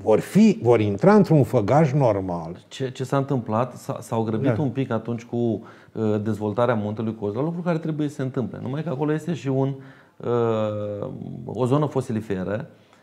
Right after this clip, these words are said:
Speaker 2: și, mă rog, este supusă altor reguli și reglementări
Speaker 1: Știți ce
Speaker 2: și
Speaker 1: mă
Speaker 2: trebuie avut
Speaker 1: înspăimântă pe mine, domnul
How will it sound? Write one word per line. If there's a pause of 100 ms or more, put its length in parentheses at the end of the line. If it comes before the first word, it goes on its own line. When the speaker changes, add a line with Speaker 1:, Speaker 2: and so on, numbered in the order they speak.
(120)
Speaker 2:
și,
mă
rog,
este
supusă
altor
reguli
și
reglementări
Speaker 1:
Știți
ce
Speaker 2:
și
Speaker 1:
mă
Speaker 2:
trebuie
avut
Speaker 1:
înspăimântă
pe
mine,
domnul